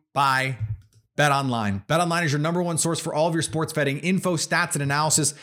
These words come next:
Get the latest odds and trends from every professional sport and amateur league out there. Pro football, college football, um,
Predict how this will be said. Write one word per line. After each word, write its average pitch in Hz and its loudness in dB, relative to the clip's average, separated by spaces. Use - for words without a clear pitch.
Get 180 -2
the 175 0
latest 151 0
odds 156 2
and 143 0
trends 165 -2
from 147 -2
every 180 0
professional 151 -2
sport 151 -2
and 143 -2
amateur 147 0
league 135 0
out 165 0
there. 170 -2
Pro 160 2
football, 175 -2
college 175 2
football, 160 -4
um, 117 2